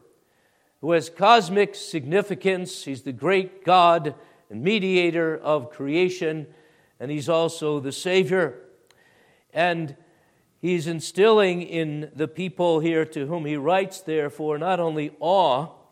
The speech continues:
but gratitude. And we speak these things today so that you're filled not only with awe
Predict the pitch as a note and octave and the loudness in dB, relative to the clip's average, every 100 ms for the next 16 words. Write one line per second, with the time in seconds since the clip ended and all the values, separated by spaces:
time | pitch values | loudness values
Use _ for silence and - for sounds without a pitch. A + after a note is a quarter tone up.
0 | _ _ _ _ _ _ _ _ A#2 E3 | _ _ _ _ _ _ _ _ 0 0
1 | C3 C3+ G#3+ C4 B3+ E3 - A3 D3+ F#2+ | 2 4 10 10 10 4 4 4 4 0
2 | - - - - - _ _ _ _ _ | -10 -20 -20 -20 -20 _ _ _ _ _
3 | _ _ _ _ _ _ _ _ _ _ | _ _ _ _ _ _ _ _ _ _
4 | _ D#3 E3+ E3+ G#3+ G3+ - - A3+ F3+ | _ 0 0 2 2 0 -4 -2 0 0
5 | - F#3+ F3 E3 - F#3 F#3 E3 - C#3+ | 0 0 0 -4 0 0 0 -4 -8 -2
6 | D#3+ F#3 F3+ D#3 - E3 D#3 E3+ D#3 D#3 | 2 4 4 0 -4 -2 2 2 2 0
7 | D3+ - F#3 D3+ F3+ F3 E3+ D#3 D3 C#3 | -2 0 -2 0 2 2 2 0 -2 0
8 | D3+ D3 D3 E3+ F#3+ D#3 A2 | -2 -4 0 6 8 6 2